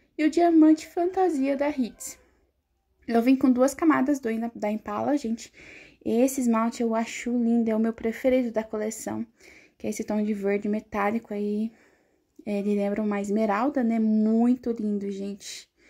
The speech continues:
Esse é meu xodó, essa cor, gente. Muito bonita. E aí, eu venho com uma camada do da Hits também. Olha que coisa mais linda, gente. Esse aí tem os glitters verdes e azul, tá? Então, ele traz essa multicromia aí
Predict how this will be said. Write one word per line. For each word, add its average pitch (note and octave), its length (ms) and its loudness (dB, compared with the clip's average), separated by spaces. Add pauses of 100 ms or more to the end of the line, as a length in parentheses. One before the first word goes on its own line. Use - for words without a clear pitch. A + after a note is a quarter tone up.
(600)
Esse G#3 260 -8
é - 20 0
meu A#3 160 0
xodó, A3+ 480 -2
essa A3+ 240 -8
cor, G3+ 280 -10
gente. G#3+ 300 -12
Muito A3+ 180 -8
bonita. - 380 -6 (800)
E C4+ 140 4
aí, F4 160 6
eu E4+ 120 4
venho D#4+ 200 4
com D#4 100 -6
uma D#4 140 4
camada D4+ 420 -2
do C4+ 100 -8
da E4 120 -6
Hits C4 380 -8
também. D4 520 -2 (420)
Olha B3 280 0
que E4+ 120 -8
coisa C#4 280 -4
mais C4+ 320 4
linda, G#3 240 -2
gente. G3+ 280 -10 (380)
Esse C4 260 0
aí B3+ 180 2
tem C#4 200 -2
os B3 80 0
glitters A#3 540 -2
verdes A#3+ 680 -2
e C4+ 140 0
azul, A#3 420 0 (280)
tá? G3+ 200 -10
Então, G#3 380 -8 (460)
ele G3+ 200 -2
traz G#3 380 -4
essa G#3+ 420 -4
multicromia A3 840 -2
aí G3+ 300 -4